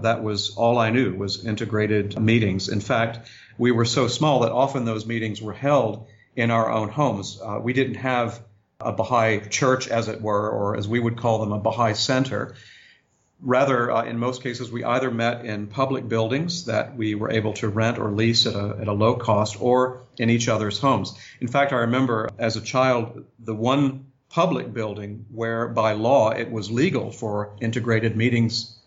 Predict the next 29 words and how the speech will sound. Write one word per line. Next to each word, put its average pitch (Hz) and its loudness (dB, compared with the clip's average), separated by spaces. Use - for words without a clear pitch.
to 120 -4
take - -2
place - 0
happened 143 0
to 131 -8
be 117 -4
on 110 -4
the 113 -10
campus 123 -6
of 113 -8
the 110 -8
Medical 113 -4
College 110 -6
of 98 -6
Georgia, 120 2
and 113 -2
it 113 -2
was 107 -4
in 135 4
that 117 2
building 107 -4
that 107 0
the 107 -6
Baha'is 113 -2
held 113 0
regular 117 0
public 127 -2
meetings 110 -2
inviting 110 0